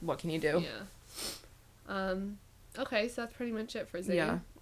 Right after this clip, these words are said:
Speaker 2: Let's move on to Liam. You did this one.
Speaker 1: Yeah, so number six is Liam doing solo music. I think that we kind of knew that it was gonna happen. Um, that was, like, one of our predictions, like, last year or something. Like, we were like,
Speaker 2: Yeah.
Speaker 1: "What's,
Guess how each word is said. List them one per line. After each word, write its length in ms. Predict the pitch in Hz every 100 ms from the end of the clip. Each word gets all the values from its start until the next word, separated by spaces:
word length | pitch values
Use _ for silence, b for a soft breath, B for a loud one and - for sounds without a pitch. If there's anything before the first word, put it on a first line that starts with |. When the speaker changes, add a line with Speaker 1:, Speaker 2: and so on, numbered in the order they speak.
| -
Speaker 2:
Let's 240 | 220 240 -
move 220 | 240 214
on 220 | 208 220
to 440 | - 208 202 196 196 b b b b -
Liam. 520 | 214 220 294 214 120
You 80 | 185
did 180 | 202 -
this 200 | - -
one. 220 | - - 220 -
Speaker 1:
Yeah, 260 | 214 185 139
so 160 | -
number 180 | 240 320
six 360 | - 214 208 208
is 120 | 190
Liam 360 | 190 180 180
doing 240 | 185 170 170
solo 340 | - 160 160
music. 440 | 160 175 151 156 -
I 60 | 196
think 200 | 269 285
that 100 | 302
we 100 | 262
kind 280 | 240 254 247
of 180 | 233 196 b b b b
knew 320 | 202 196 190 202
that 120 | 214
it 40 |
was 140 | 220 220
gonna 160 | 254
happen. 560 | 247 262 277 277 277 -
Um, 260 | - 180 175
that 80 | 165
was, 100 | 175
like, 140 | 190
one 100 | 190
of 60 | 185
our 80 | 185
predictions, 520 | 180 175 170 180 175
like, 160 | 160 160
last 500 | 170 - 180 - -
year 300 | 214 247 285
or 60 | 277
something. 340 | 277 277 262
Like, 160 | 214 180
we 80 |
were 60 | 175
like, 100 | 170
Speaker 2:
Yeah. 100 | 170
Speaker 1:
"What's, 160 | 220